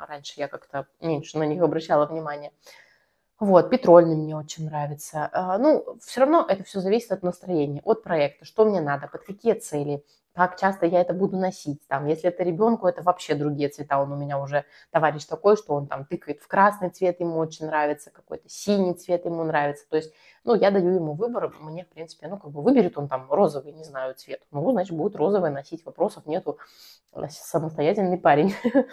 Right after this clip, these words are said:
Вот. Поэтому нет, какой-то чёткой там, эм, палитры на этот год я точно себе не определяю.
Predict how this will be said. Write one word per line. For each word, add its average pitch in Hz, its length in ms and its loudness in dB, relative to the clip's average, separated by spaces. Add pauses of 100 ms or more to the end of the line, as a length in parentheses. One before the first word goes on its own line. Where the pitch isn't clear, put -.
(380)
Вот. 165 440 4
Поэтому 202 460 4
нет, 190 380 2
какой-то 202 360 -4
чёткой 220 400 -2
там, 147 300 0 (320)
эм, 147 800 0
палитры 170 560 0
на 160 160 0
этот 156 180 -10
год 175 280 0
я 156 160 -2
точно 147 320 -12
себе 151 320 -8
не 147 240 -6
определяю. 147 720 -4